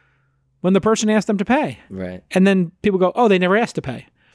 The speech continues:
Speaker 1: So sometimes people find out only after they threaten to shut it down that people were willing to pay for the product or service, uh, or advertisers were, 'cause they really get value from it. So I always advise, adv-,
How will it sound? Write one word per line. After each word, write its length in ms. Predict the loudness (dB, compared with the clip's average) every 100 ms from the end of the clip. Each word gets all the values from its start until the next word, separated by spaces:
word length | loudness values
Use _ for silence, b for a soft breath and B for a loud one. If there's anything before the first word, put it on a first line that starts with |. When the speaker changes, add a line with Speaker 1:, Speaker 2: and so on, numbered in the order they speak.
| _ _
Speaker 1:
So 120 | -2
sometimes 320 | 0 2 0 0
people 220 | 0 0
find 320 | 0 0 2
out 260 | 0 -2 0
only 340 | 2 2 2 -2
after 260 | -2 0
they 120 | 0 0
threaten 240 | -2 -4
to 60 | -4
shut 200 | -2 -2
it 100 | -2
down 400 | -2 -2 -2 -4 _ _ _ _ _ _ _ _ _
that 380 | -6 -6 -6 -4
people 240 | -4 -2
were 120 | -2
willing 300 | -4 -6 -6
to 80 | -10
pay 180 | -8 -8
for 120 | -8
the 60 | -10
product 380 | -8 -8 -10 -14
or 60 |
service, 540 | -12 -10 -10 -14 -18 _ _ _ _ _
uh, 220 | -10 -8 -2
or 200 | 0 0
advertisers 680 | -2 -4 -4 -4 -4 -6 -4
were, 260 | -6 -8 -12
'cause 100 | -8
they 100 | -6
really 340 | -2 0 -2
get 260 | -4 -6 -4
value 260 | -4 -4
from 200 | -6 -8
it. 120 | -10 -10
So 220 | -8 -8 B B B B B _
I 100 | -4
always 180 | -2 0
advise, 400 | 0 -2 -4 -4
adv-, 260 | -8 -12